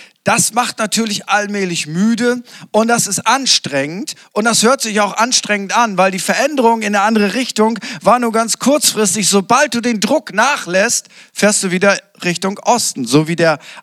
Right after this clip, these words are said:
Autopilot eingestellt war. Und ich möchte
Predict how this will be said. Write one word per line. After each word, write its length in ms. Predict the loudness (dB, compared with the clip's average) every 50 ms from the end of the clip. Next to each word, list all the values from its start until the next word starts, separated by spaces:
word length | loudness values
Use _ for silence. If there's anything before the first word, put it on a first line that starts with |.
| _ 0
Autopilot 960 | 2 2 2 2 0 -2 -6 -6 -4 -4 -2 0 0 0 0 0 -2 -6 -14 _ _ _ _ _ _ _ _ _ _ _ _ _ _ _ _ _ _ _ -2
eingestellt 680 | 0 0 0 0 -2 -4 -4 -4 -4 -6 -6 -6 -8 -12
war. 200 | -14 -14 -14 -16 _ _ _ _ _
Und 160 | -4 -2 -2 -2
ich 100 | -2 -2
möchte 440 | -2 -2 -2 -2 -4 -4 -4 -6